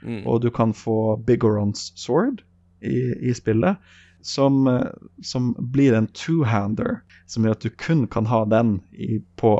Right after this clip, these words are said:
Speaker 2: A, B-knappene.
Speaker 1: Mm.
Speaker 2: Eh, så da får du ikke bruke noen andre items. Og da kan jo det egentlig være mer frustrerende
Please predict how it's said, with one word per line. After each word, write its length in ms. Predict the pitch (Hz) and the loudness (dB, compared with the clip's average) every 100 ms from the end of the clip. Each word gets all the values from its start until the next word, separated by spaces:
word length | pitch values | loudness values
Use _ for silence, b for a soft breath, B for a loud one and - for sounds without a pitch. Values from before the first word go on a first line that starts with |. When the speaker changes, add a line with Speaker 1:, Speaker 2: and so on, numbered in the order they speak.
| - | 4
Speaker 2:
A, 160 | 107 | 2
B-knappene. 1000 | 107 107 110 113 - - 120 113 - - - b b b b b | 2 0 0 -4 -8 -4 -2 -2 -4 -8 -10 b b b b b
Speaker 1:
Mm. 180 | 120 104 | -6 -2
Speaker 2:
Eh, 400 | 107 101 98 104 | 2 2 0 -2
så 160 | - | -2
da 80 | 110 | -4
får 200 | 110 113 | 0 0
du 60 | 107 | 0
ikke 220 | 113 110 | 0 0
bruke 240 | 107 110 | 0 0
noen 160 | 107 101 | 0 0
andre 300 | 107 110 104 - 113 | 0 0 0 0 -2
items. 520 | 107 - 101 107 - _ | -2 -4 -6 -6 -14 _
Og 80 | 123 | 0
da 100 | 120 | 2
kan 140 | 120 131 | 4 4
jo 120 | 107 | 6
det 160 | 107 107 | 4 4
egentlig 300 | 104 107 107 - | 0 -2 -4 -6
være 240 | 117 107 101 | -2 0 2
mer 300 | 98 98 120 | 0 0 -2
frustrerende 640 | - 123 - 120 101 101 | -2 -6 -2 0 2 0